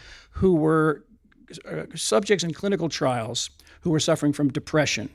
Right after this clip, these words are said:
substance abuse themselves, post-traumatic, uh, Iraqi war vets who were,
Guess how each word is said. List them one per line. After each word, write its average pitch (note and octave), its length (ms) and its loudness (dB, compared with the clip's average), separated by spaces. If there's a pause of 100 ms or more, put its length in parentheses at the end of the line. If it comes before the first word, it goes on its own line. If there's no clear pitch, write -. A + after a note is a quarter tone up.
(640)
substance D3+ 540 0
abuse C#3 420 2
themselves, A#2 880 -4 (460)
post-traumatic, D#3 500 2
uh, - 140 -2
Iraqi E3 400 2
war D#3+ 280 2
vets C3 360 -4
who C3+ 180 -4
were, C#3 220 -4